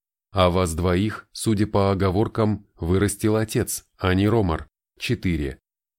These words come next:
Вайна поддерживает тебя и Тарри, с Ромаром же дела не имеет, хотя вслух ему не возражает, это пять. Достаточно ли?» «Ну и о чем мне рассказывать, коли ты главное уже знаешь?»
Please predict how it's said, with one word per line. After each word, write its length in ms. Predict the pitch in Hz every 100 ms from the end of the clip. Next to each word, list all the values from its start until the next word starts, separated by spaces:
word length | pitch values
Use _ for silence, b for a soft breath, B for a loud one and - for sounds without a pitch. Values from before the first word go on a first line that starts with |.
| _ _ -
Вайна 480 | 87 92 90 98
поддерживает 920 | 90 107 92 104 95 98 98 104 101 -
тебя 320 | 104 87 95
и 160 | - 104
Тарри, 640 | 120 107 78 73 69 _ _
с 160 | -
Ромаром 500 | 104 101 117 117 113
же 140 | 98 101
дела 280 | 87 92 92
не 300 | 101 107 113
имеет, 500 | 117 90 78 - - _
хотя 400 | - 98 92 90
вслух 440 | - - 95 98
ему 260 | - 104 98
не 120 | 101
возражает, 800 | 98 98 107 104 110 82 76 - _ _ _
это 300 | 98 117 117
пять. 400 | - 78 73 - _ _ _ _ -
Достаточно 760 | 87 98 90 123 - - -
ли?» 280 | 80 73 69 _ _ _ _ _ _ _ _ -
«Ну 300 | 139 139 131
и 120 | 135
о 180 | 131 131
чем 320 | - 170 160
мне 200 | 135 120
рассказывать, 840 | 113 110 - 120 127 127 135 - - _ _ -
коли 260 | 139 127
ты 140 | 127 135
главное 520 | 131 131 127 131 131
уже 280 | 131 120 127
знаешь?» 580 | 117 123 123 117 -